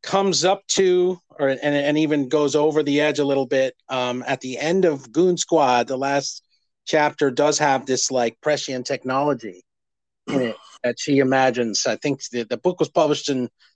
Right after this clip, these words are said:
two thousand and ten, and I think the last chapter is,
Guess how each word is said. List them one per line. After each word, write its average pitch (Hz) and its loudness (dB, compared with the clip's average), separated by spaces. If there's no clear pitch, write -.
two 170 4
thousand 143 4
and 110 -2
ten, 151 2
and 120 0
I 107 0
think 156 -2
the 127 -2
last 131 0
chapter 131 0
is, - -10